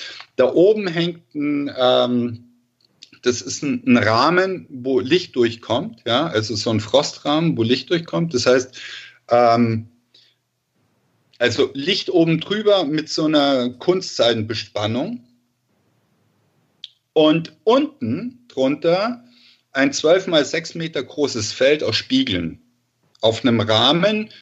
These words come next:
sechs Zentimeter hoch. Okay, und dieser Flügel schwebt da oben drüber und ist aufgehängt und brennt lichterloh.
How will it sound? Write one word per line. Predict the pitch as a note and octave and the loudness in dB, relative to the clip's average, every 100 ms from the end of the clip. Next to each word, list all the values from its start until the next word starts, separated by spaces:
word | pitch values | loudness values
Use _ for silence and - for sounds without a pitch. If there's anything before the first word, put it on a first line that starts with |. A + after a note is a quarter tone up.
| _ - | _ -8
sechs | D#3 D3+ - | -4 -4 -2
Zentimeter | D3 C#3 C#3 C#3 C#3 A2 | -2 -2 -2 0 0 0
hoch. | A#2 F2 D#2+ - _ _ _ _ _ _ _ _ _ _ _ _ _ _ _ - | 2 2 -2 -16 _ _ _ _ _ _ _ _ _ _ _ _ _ _ _ -4
Okay, | C#3 A2+ E2 - _ - | -2 0 -2 -6 _ -2
und | C#3+ - | -2 0
dieser | F3 F3 | 0 0
Flügel | - G3+ B3 F3 F#3+ - | -2 -4 0 0 0 -2
schwebt | - D3 F3+ F3+ | -4 0 0 0
da | G2+ | -4
oben | F2+ G2 G2+ | -4 -6 -8
drüber | F#2 A#2+ A2+ D3+ B3 - _ _ _ _ _ _ _ _ _ _ _ _ _ _ _ _ | -8 -6 -4 -4 -4 -12 _ _ _ _ _ _ _ _ _ _ _ _ _ _ _ _
und | D#3+ C#3 D3 D#3 - - - _ _ | 2 4 4 0 -4 -16 -18 _ _
ist | B2 - | -8 2
aufgehängt | C3+ G#3+ - A#2+ A2 C#3 A#3+ _ _ _ _ _ _ _ _ _ _ _ _ _ _ _ - | 2 2 0 -4 -2 -6 -8 _ _ _ _ _ _ _ _ _ _ _ _ _ _ _ -12
und | A2+ A2 | -10 -4
brennt | A#2 C3 D#3+ D#3+ | -2 0 0 0
lichterloh. | C3 A#2+ - A2 F#2+ D#2+ | -2 -2 -2 -2 -2 -8